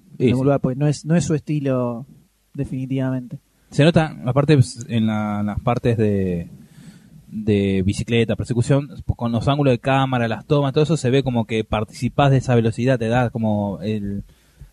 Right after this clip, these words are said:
Speaker 1: la ve-, vertiginosidad.
Speaker 2: Vertiginosidad.
Speaker 1: La adrenalina.
Speaker 2: Sí.
Speaker 1: Te hace poner en, te hace poner en ambiente, en,
Speaker 2: Sí.
Speaker 1: en situación.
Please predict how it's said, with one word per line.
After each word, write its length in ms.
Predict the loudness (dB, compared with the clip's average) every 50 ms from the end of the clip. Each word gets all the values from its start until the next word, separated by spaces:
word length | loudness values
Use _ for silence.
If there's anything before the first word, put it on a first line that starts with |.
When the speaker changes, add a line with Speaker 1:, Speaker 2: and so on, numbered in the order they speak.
| _ -6
Speaker 1:
la 680 | -4 -2 0 0 0 0 0 0 0 0 0 -2 -4
ve-, 400 | -6 -10 -8 -4 0 0 0 0
vertiginosidad. 840 | 0 -2 -2 -2 -6 -10 -10 -8 -6 -6 -6 -6 -4 -2 -2 0 0 0 -4 -4 _ _ _ -6 -4
Speaker 2:
Vertiginosidad. 1080 | -2 -2 -2 -2 -4 -6 -4 -2 -4 -4 -2 -4 -4 -2 2 4 4 4 4 2 -2 0
Speaker 1:
La 100 | -2 0
adrenalina. 840 | 2 4 4 4 4 4 2 0 -2 -2 -2 -4 -4 -6 -10 -12 -14 _ _ _
Speaker 2:
Sí. 220 | -8 -6 -6 -8 -10 -16 -20 _ _ _
Speaker 1:
Te 80 | 0 0
hace 180 | 2 2 2
poner 320 | 4 4 4 4 4 2 2
en, 160 | 2 0 0
te 120 | 0 0
hace 180 | 2 2 2 2
poner 240 | 2 2 2 2 2
en 80 | 2
ambiente, 500 | 0 0 2 2 2 2 0 -2 -4 -6
en, 120 | -6 -6 -6
Speaker 2:
Sí. 80 | -8 -8 -8 -12 _ _ _ _ _ _ _ _ _ _ -10
Speaker 1:
en 80 | -10 -6
situación. 380 | 0 0 2 2 2 0 0